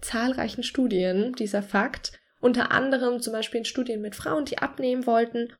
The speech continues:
Die Frauen wurden vor Beginn befragt, wie sie denn so einschätzen, dass das mit dem Abnehmen auch wirklich funktioniert. Und je positiver die Frauen, ja, in die Zukunft blickten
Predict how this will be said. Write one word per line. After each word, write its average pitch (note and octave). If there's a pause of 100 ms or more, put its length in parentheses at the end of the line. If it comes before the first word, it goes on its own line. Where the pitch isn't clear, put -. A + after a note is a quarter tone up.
(260)
Die A#3
Frauen B3
wurden A#3
vor A3+
Beginn C#4 (260)
befragt, -
wie B3+
sie B3+
denn A#3+
so A3+
einschätzen, D#4
dass B3
das -
mit A3+
dem A3+
Abnehmen G#3+
auch G#3
wirklich G3+
funktioniert. E4+ (460)
Und B3
je A#3+
positiver C4
die A3+
Frauen, B3+ (240)
ja, A3+
in G3+
die G3
Zukunft C#4+
blickten A#3+